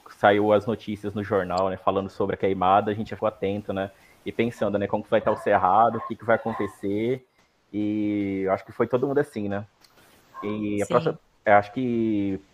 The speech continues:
Speaker 1: se, pessoal, se vocês quiserem complementar, se alguém tiver alguma informação também sobre outras questões que foram, assim,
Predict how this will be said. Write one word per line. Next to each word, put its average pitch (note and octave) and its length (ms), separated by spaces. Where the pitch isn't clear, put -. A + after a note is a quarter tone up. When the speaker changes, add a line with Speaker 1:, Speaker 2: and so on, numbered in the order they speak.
Speaker 1:
se, - 100
pessoal, B2+ 300
se - 60
vocês A#2+ 100
quiserem A2+ 300
complementar, A2 800
se - 80
alguém A2+ 160
tiver G#2+ 180
alguma G#2 220
informação G2 640
também G#2+ 600
sobre G#2+ 320
outras G#2 380
questões G#2 460
que G#2+ 100
foram, G#2 340
assim, G2 420